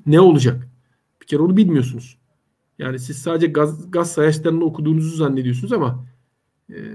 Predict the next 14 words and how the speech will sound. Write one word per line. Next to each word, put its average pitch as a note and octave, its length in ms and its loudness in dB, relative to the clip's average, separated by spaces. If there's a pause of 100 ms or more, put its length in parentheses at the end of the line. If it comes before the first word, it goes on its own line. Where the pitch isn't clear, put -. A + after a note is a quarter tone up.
(200)
makine D3 380 -4
öğrenmesiyle, D3 1000 0
machine C#3 380 -6
learning'le C#3+ 320 -4
ya C3 200 -4
da C3 140 -6
da-, C3+ 140 -8 (180)
data C#3 260 -4
science'la C#3+ 560 -6 (600)
İnsanlar D#3 580 0
bu D#3 120 -2
bilgilerden D3+ 580 0
ne D#3+ 80 4
çıkarabilirler? B2+ 680 -2